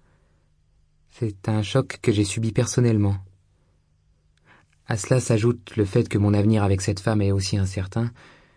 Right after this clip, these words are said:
ce qui m'a précipité depuis un certain temps dans un état de dépression latente, la crise de la cinquantaine. Et je m'interroge sans relâche,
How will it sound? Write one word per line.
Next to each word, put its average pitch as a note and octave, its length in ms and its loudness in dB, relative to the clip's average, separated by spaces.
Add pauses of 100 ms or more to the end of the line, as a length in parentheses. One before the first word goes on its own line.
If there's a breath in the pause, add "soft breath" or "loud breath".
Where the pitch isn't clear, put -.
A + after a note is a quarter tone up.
(560 soft breath)
ce - 100 -20
qui - 160 -8
m'a F#2+ 140 0
précipité G2+ 560 -2
depuis G2 240 0
un F#2 40 2
certain F#2+ 360 -2
temps G#2+ 180 -2
dans F#2 200 0
un F2+ 60 2
état F#2+ 260 0
de F#2 120 -6
dépression F#2 500 -4
latente, F#2+ 480 -4 (800 soft breath)
la G2 60 -4
crise F#2 240 -4
de F#2+ 80 0
la F2 100 -2
cinquantaine. F#2+ 640 -4 (1300 soft breath)
Et A#2 60 -2
je G#2+ 60 2
m'interroge A#2+ 500 2
sans B2+ 160 2
relâche, F#2+ 420 2